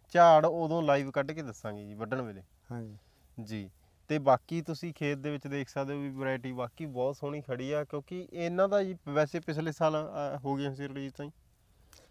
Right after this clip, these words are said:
Speaker 2: ਪਿਛਲੇ ਸਾਲ ਰਿਲੀਜ਼ ਹੋ ਗਈਆਂ ਸੀ। ਪਿਛਲੇ ਸਾਲ ਮੇਰੇ ਕੋਲ ਹੈ ਨਹੀਂ ਸੀ ਜੀ, ਮੇਰੇ ਤੋਂ ਜਾਇਆ ਨਹੀਂ ਗਿਆ, ਮੈਂ ਬਾਹਰ ਚਲਾ ਗਿਆ ਸੀ।
Speaker 1: ਪਰ ਵੀ ਨਹੀਂ ਬਹੁਤਾ ਮਾਰਕੀਟ
Speaker 2: ਹਾਂਜੀ।
Speaker 1: ਦੇ ਵਿੱਚ ਆਇਆ ਇਹਦਾ।
Speaker 2: ਹਾਂਜੀ, ਹਾਂਜੀ।
Speaker 1: ਤੇ ਇਸ ਸਾਲ ਇਹਦਾ ਵੀ ਆਉਣਾ ਜੀ?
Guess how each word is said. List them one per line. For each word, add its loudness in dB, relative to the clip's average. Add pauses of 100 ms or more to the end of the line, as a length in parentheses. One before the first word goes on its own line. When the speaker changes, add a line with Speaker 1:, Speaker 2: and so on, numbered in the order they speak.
(120)
Speaker 2:
ਪਿਛਲੇ -2
ਸਾਲ 4
ਰਿਲੀਜ਼ 0
ਹੋ 0
ਗਈਆਂ -2
ਸੀ। -4
ਪਿਛਲੇ -4
ਸਾਲ 0
ਮੇਰੇ -4
ਕੋਲ -2 (100)
ਹੈ 0
ਨਹੀਂ -2
ਸੀ -4
ਜੀ, -2
ਮੇਰੇ -6
ਤੋਂ -10
ਜਾਇਆ 2
ਨਹੀਂ -6
ਗਿਆ, -4
ਮੈਂ -6
ਬਾਹਰ -2
ਚਲਾ -4
ਗਿਆ -4
ਸੀ। -12
Speaker 1:
ਪਰ 8
ਵੀ 0
ਨਹੀਂ -2
ਬਹੁਤਾ -2 (680)
ਮਾਰਕੀਟ 0
Speaker 2:
ਹਾਂਜੀ। -6
Speaker 1:
ਦੇ -8
ਵਿੱਚ -14
ਆਇਆ -10
ਇਹਦਾ। -16
Speaker 2:
ਹਾਂਜੀ, -8
ਹਾਂਜੀ। -12 (680)
Speaker 1:
ਤੇ -2
ਇਸ 0
ਸਾਲ 8
ਇਹਦਾ 2
ਵੀ 0
ਆਉਣਾ 0
ਜੀ? -12